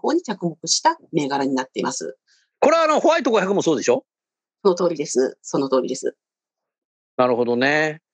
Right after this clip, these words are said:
Speaker 1: はい。
Speaker 2: やはり、ただ健康なだけじゃダメで、健康で働いてもらわないと、七十歳まで働けないもんな。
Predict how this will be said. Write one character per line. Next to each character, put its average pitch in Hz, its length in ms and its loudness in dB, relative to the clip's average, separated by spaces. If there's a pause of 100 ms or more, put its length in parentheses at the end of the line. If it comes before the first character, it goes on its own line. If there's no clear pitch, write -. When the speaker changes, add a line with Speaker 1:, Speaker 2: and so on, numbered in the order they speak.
(140)
Speaker 1:
は 160 140 -14
い。 165 100 -20 (420)
Speaker 2:
や 113 140 2
は 147 160 0
り、 139 240 -2 (640)
た 233 80 0
だ 247 140 0
健 220 280 0
康 240 140 2
な 233 100 -2
だ 220 120 0
け 233 100 2
じ 214 80 4
ゃ - 20 -2
ダ 156 140 -4
メ 143 80 -2
で、 123 100 0
健 220 320 -4
康 247 160 2
で 220 80 0
働 202 340 2
い 190 40 -4
て 196 80 -4
も 185 140 0
ら 180 80 2
わ 175 80 0
な 170 120 0
い 156 60 -2
と、 113 140 -2
七 139 240 2
十 151 160 -2
歳 123 240 2
ま 107 160 -2
で 92 180 -2 (480)
働 139 340 2
け 139 120 0
な 127 100 -2
い 117 100 -2
も - 60 -14
ん 82 80 -18
な。 110 200 -2